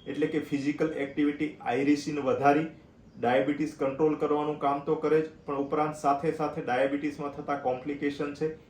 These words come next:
એને પણ ઓછું કરવાનું કામ કરતું હોય. જ્યારે બેઠાડું જીવન હોય, જ્યારે ફિઝિકલ એક્ટિવિટી ઓછી હોય, ત્યારે શરીરની અંદર અમુક ઇન્ફ્લામેટરી સાયટોકાઇન્સ આપણે જે સ્થૂળતામાં જોયા, એ જ પ્રકારના સાયટોકાઇન્સ જ્યારે મસલ સાયલન્ટ સ્ટેટમાં હોય ત્યારે એની અંદરથી સાયટોકાઇન્સ બનતા હોય,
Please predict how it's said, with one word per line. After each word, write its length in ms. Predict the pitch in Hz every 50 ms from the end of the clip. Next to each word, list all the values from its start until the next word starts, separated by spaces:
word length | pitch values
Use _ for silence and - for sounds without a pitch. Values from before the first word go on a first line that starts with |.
| - - -
એને 180 | - 135 135 143
પણ 160 | 139 147 143
ઓછું 360 | 131 120 127 123 - 131 123
કરવાનું 380 | - 120 117 113 113 113 110 -
કામ 220 | 110 104 104 101
કરતું 360 | - 98 95 92 - 107 95 92
હોય. 120 | 95 - - - - - - - - - - - - - - - - - - -
જ્યારે 240 | - 139 147 170 175
બેઠાડું 540 | - 131 135 139 - - 165 165 175 160 -
જીવન 280 | 139 143 147 165 160
હોય, 320 | 156 - - - - - - - - - - - - -
જ્યારે 200 | 127 139 147 151
ફિઝિકલ 480 | - - 143 139 143 156 - 165 160
એક્ટિવિટી 640 | 160 - 143 143 - 156 147 143 147 - 165 156 143 135
ઓછી 280 | 143 143 143 - 151
હોય, 260 | 143 139 147 131 - - - - - - - - -
ત્યારે 200 | - 147 147 160
શરીરની 540 | 160 - - 147 143 156 156 156 156 160 156
અંદર 200 | 156 156 147 147 151
અમુક 300 | 147 151 147 - - 147
ઇન્ફ્લામેટરી 640 | 139 135 139 - 160 147 147 147 143 143 143 147
સાયટોકાઇન્સ 640 | 139 - 131 120 123 123 147 143 147 139 139 139 139
આપણે 220 | 131 123 131 135
જે 140 | 123 131 135
સ્થૂળતામાં 640 | 131 - - 139 139 143 139 147 143 139 139 139 123
જોયા, 360 | 131 131 135 139 139 135 139 - - - - - - -
એ 100 | 151 151
જ 140 | 160 160 -
પ્રકારના 420 | - 160 156 - 156 151 151 156
સાયટોકાઇન્સ 720 | 143 - 135 131 135 143 151 156 147 - 147 151 147 135 -
જ્યારે 200 | 139 143 143 139
મસલ 380 | 131 123 127 123 - 151 139
સાયલન્ટ 440 | - - - 120 120 131 143 143 143
સ્ટેટમાં 420 | - - 135 127 139 143 143 143 143
હોય 180 | 139 135 139
ત્યારે 200 | 139 147 135 139
એની 240 | 135 135 135 139 139
અંદરથી 460 | 135 131 135 135 135 135 135 - 143
સાયટોકાઇન્સ 640 | - - 120 117 120 120 135 135 143 135 131 127 131
બનતા 320 | 123 113 - - 143 131
હોય, 240 | 131 131 131 131